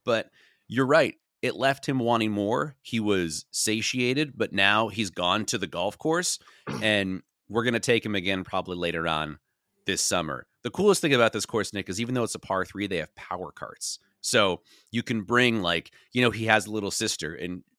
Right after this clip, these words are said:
you know, God, God love her. She's a lunatic. She'll just, she's, like, four and running around and, like, beating the shit out of him constantly. But she could come in the cart and just kinda run around the golf course. And it, it really fosters this sort of, like, adult beginner and kiddo atmosphere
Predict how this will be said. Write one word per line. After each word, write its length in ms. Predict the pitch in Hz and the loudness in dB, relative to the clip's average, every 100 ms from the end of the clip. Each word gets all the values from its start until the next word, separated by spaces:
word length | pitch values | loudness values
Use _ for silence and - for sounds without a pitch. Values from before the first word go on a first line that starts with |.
| _ - | _ -10
you 120 | 117 | -4
know, 240 | 87 - _ | -4 -6 _
God, 260 | 120 113 101 - | 0 0 -2 2
God 200 | 123 110 | 2 4
love 220 | 110 92 | 2 2
her. 180 | 87 85 | 0 -2
She's 320 | - 110 87 - | -4 -2 -4 -4
a 40 | |
lunatic. 560 | 87 107 87 - 87 - | -2 -2 -2 -4 -4 -4
She'll 200 | 107 98 | -4 -4
just, 180 | 95 - | -6 -8
she's, 180 | - 95 | -8 -8
like, 140 | 90 | -10
four 320 | - 101 98 | -6 -2 -2
and 100 | 87 | -2
running 240 | 92 98 98 | -2 -2 -2
around 380 | 90 95 95 98 | 0 0 0 -4
and, 100 | 82 | -10
like, 140 | 73 - | -12 -8
beating 240 | 107 98 | -4 -4
the 60 | 90 | -2
shit 200 | - 95 | -2 -2
out 80 | 95 | -2
of 80 | |
him 80 | 92 | -4
constantly. 480 | 98 92 - 95 98 | -4 -4 -4 -6 -4
But 240 | 95 87 - - - - | 0 -2 -4 -18 -20 -14
she 240 | - - 165 | -2 2 2
could 140 | 143 | 2
come 180 | 165 147 | 2 4
in 60 | 127 | 2
the 80 | |
cart 260 | - 151 139 | 4 4 4
and 80 | 107 | 2
just 120 | - | -4
kinda 200 | 127 113 | -2 0
run 160 | 110 117 | 0 0
around 160 | 110 | 0
the 80 | 101 | 0
golf 240 | 98 170 | 0 0
course. 240 | - 120 - | 2 -2 0
And 140 | 127 | 2
it, 120 | 120 - - - | 2 0 -8 -4
it 140 | 135 | -2
really 180 | 175 143 | 0 -2
fosters 600 | - 120 127 - 110 95 | 2 2 2 0 -4 -4
this 180 | 107 - | -4 0
sort 180 | 113 | -2
of, 100 | 101 101 | -2 0
like, 280 | 92 - _ _ _ | 0 -2 _ _ _
adult 460 | 113 92 113 110 139 | -4 4 4 6 0
beginner 560 | 107 107 104 104 98 - _ _ _ | 0 0 2 2 0 -6 _ _ _
and 260 | 98 95 82 | 0 0 -2
kiddo 420 | - 127 107 95 | 2 4 6 4
atmosphere 800 | 85 95 73 95 - 90 80 80 | 4 2 0 -8 -8 -8 -8 -10